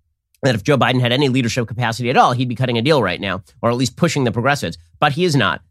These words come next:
because he is an empty vessel who has decided that his greatest legacy for the future is going to be ramming through spending,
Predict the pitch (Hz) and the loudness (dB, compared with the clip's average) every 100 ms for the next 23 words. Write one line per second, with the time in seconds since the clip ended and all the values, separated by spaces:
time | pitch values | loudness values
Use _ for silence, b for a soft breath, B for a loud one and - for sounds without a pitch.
0 | - 117 135 135 120 127 - 156 165 143 | -4 0 0 2 0 0 0 -2 0 0
1 | - 80 80 b 156 147 160 208 202 120 | 0 -4 -8 b -2 0 0 2 2 0
2 | 87 - - 139 135 - 98 139 208 180 | -4 -8 -2 0 0 -4 -2 0 0 0
3 | 131 165 156 156 127 101 139 135 165 _ | -2 -2 -2 -4 -4 -2 -2 -2 -6 _
4 | _ - 135 165 175 139 143 120 139 180 | _ -2 2 4 4 2 -2 0 0 2
5 | 165 135 143 - 165 104 78 | 0 -2 -4 -2 -2 -2 -6